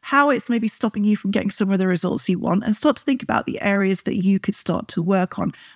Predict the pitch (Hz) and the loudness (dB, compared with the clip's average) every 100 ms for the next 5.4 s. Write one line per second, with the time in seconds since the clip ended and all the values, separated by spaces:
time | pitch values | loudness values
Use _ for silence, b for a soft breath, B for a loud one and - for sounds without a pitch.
0 | B 214 220 214 - 190 196 220 233 214 | B 2 4 2 2 0 0 0 0 2
1 | 220 214 208 151 175 165 156 170 160 - | 2 2 2 0 -2 -2 -2 -2 -4 -2
2 | 175 185 202 196 170 170 190 - 190 196 | 0 4 4 2 2 2 0 -2 0 0
3 | 180 160 - 185 170 - 190 - 170 190 | 0 -2 -4 -2 -2 -2 -2 0 2 2
4 | 196 185 - - 190 180 160 165 165 - | 2 0 -2 0 2 2 0 0 0 0
5 | 196 202 - 208 | 0 0 2 0